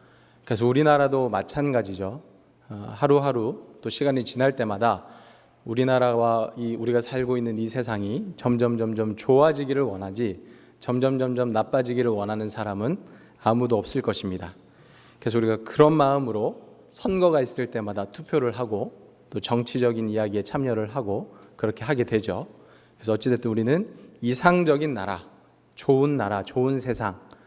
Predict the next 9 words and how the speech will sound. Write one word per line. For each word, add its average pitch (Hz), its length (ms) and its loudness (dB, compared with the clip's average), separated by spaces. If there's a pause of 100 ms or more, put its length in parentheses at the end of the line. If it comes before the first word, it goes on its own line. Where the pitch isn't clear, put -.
(260)
그리고 113 200 0
우리 117 120 4
후손들도 139 840 0
그런 135 300 2
나라에서 110 400 0
살기를 135 600 -2 (220)
원하는 117 320 4
마음들이 107 420 -2
있습니다. 92 420 -8